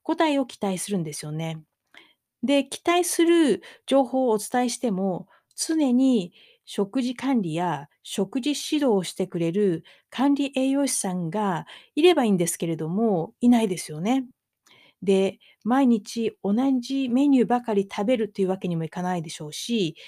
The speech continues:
まあ、何グラムって測って食べるっていうことも難しいですよね。また、家で食べたり、コンビニでお弁当買ったり、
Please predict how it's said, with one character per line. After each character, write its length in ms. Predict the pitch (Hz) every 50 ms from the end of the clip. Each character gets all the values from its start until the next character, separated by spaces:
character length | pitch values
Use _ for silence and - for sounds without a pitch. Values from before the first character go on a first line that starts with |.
| - - _
ま 100 | - 175
あ、 20 | 165
何 420 | 165 165 180 202 233 254 254 254
グ 100 | 240 254
ラ 140 | 254 254 233
ム 160 | 208 214 233
っ 40 | 247
て 180 | 247 240 - 165
測 320 | 165 175 - - 190 190
っ 20 | -
て 140 | - 170 -
食 140 | - 180 175
べ 80 | 190 175
る 60 | 170
っ 40 | 165
て 160 | - _ -
い 20 | 165
う 20 |
こ 100 | - 269
と 100 | - 262
も 120 | 208 170 165
難 300 | 165 165 - - - 165
し 140 | - - 175
い 20 |
で 80 | 147 147
す 140 | - -
よ 80 | 156 151
ね。 260 | 160 190 202 208 196 - _ _ _ _ _ _ _ _ _ _ _ _ _ _ _ - _ _ _
ま 120 | 247 269 277
た、 340 | - 311 311 302 285 277 - _ _ _
家 180 | 208 233 277 285
で 80 | 285 269
食 180 | 240 226 220
べ 120 | 196 185 185
た 120 | - 151
り、 380 | 147 170 185 180 170 156 156 - _ _ _ _ _ -
コ 180 | - 226 226
ン 80 | 220 214
ビ 140 | 202 220 220
ニ 140 | 220 214
で 160 | 202 254 233 -
お 80 | - 180
弁 220 | 175 190 214 220
当 120 | - 240 226
買 140 | - 214 208
っ 40 | 202
た 140 | - 214 202
り、 260 | 175 160 147 147 -